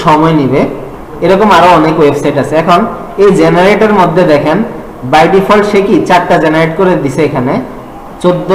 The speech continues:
একটাতে কয়টা করে, ধরেন চারটা করে, মানে ক্রেডিট চলে যায়। যখন আপনি এটা log in করবেন, log in করলে এই রিলেটেড আসবে। দেখেন previously আমি কয়েকটা, যেমন এই যে একটা বয়, হ্যাঁ,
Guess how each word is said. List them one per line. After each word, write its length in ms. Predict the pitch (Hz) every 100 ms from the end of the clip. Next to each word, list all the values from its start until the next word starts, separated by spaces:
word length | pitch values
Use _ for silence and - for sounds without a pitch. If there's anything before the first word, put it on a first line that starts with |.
| 175 -
একটাতে 460 | - 202 202 220 208
কয়টা 220 | 190 202 190
করে, 160 | 160 131 131
ধরেন 220 | 147 165 156
চারটা 320 | 180 - 170 160
করে, 180 | 156 196 208 - - - 135
মানে 160 | 143 151 147
ক্রেডিট 300 | 165 156 160 160
চলে 200 | 165 143 131
যায়। 140 | 104 - - - 143
যখন 180 | 156 185
আপনি 120 | 190 196
এটা 120 | 208 165
log 140 | 147 165
in 60 | 165 180
করবেন, 260 | 139 127 131
log 120 | 147 147
in 60 | 160 175
করলে 280 | 175 170 185 147
এই 60 | 151
রিলেটেড 320 | 156 151 156 139
আসবে। 200 | 127 120 127
দেখেন 200 | 175 175 - - - - - 180
previously 540 | 190 190 208 208 226 190
আমি 120 | 180 180
কয়েকটা, 320 | 160 151 - 131
যেমন 160 | 151 165 156
এই 60 | 151
যে 60 | 160 156
একটা 200 | - - 151
বয়, 260 | 127 127 117 - -
হ্যাঁ, 140 | 170